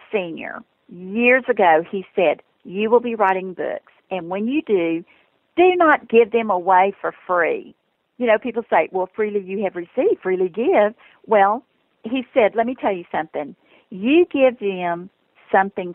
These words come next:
free, it's gonna end up on the floorboard of their car or up on the dash. It has no value to them."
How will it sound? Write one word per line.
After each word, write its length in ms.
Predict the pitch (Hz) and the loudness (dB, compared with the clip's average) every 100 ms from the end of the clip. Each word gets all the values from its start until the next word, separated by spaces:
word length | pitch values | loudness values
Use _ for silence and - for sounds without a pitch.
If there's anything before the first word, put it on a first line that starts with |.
| - | -12
free, 460 | 214 220 226 247 247 _ _ 208 | -2 0 2 0 -6 _ _ -2
it's 120 | 196 | -2
gonna 200 | 208 185 - | -4 -4 -4
end 180 | 208 226 | -2 -2
up 140 | 226 | -2
on 120 | 170 | -4
the 80 | 151 | -6
floorboard 560 | - - 262 277 262 247 | -10 0 2 4 2 2
of 80 | |
their 160 | 208 202 | 0 -2
car 540 | - - 185 185 190 202 - - | -4 -4 -2 0 -2 -6 -18 -2
or 160 | 156 - | 0 2
up 200 | 240 285 | 2 2
on 140 | 262 220 | 0 -4
the 80 | 196 | -4
dash. 460 | 180 170 170 170 - _ _ - | 0 2 2 0 -6 _ _ -4
It 120 | 285 | -2
has 180 | 294 269 | 0 -2
no 260 | 254 269 269 | 0 2 2
value 720 | 214 156 143 202 220 247 175 147 | 0 -14 0 2 2 0 -6 -14
to 80 | 175 | -14
them." 500 | 175 160 - - - | -14 -14 -14 -14 -20